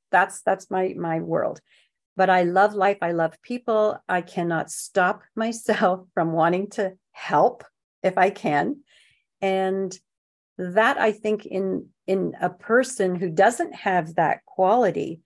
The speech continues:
should look at how can they introduce that? How, how do they become somewhat selfless in order for them to see how the benefit will eventually come back to them as well? So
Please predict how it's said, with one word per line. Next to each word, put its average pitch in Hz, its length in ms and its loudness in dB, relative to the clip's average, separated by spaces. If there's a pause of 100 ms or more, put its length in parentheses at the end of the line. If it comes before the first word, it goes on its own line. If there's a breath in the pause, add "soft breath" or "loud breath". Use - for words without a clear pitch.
(320)
should 202 360 -2
look 208 380 0
at 196 240 2
how 214 320 0
can 208 240 -4
they 180 400 -2
introduce 175 640 -4
that? 139 340 -2 (100)
How, - 340 0
how 202 200 2
do 233 120 0
they 214 120 2
become 170 520 -4 (360 soft breath)
somewhat 175 400 -2
selfless 165 800 -2 (420)
in 175 140 -2
order 175 180 0
for 170 180 -4
them 160 220 0
to 160 120 -8
see 165 320 -4
how 156 160 -2
the 156 120 0
benefit 160 600 -2
will 160 200 -2
eventually 156 560 -4
come 156 240 -6
back 156 280 -6
to - 120 -12
them 151 320 -2
as 147 260 -8
well? 143 420 -4 (260)
So 156 400 -2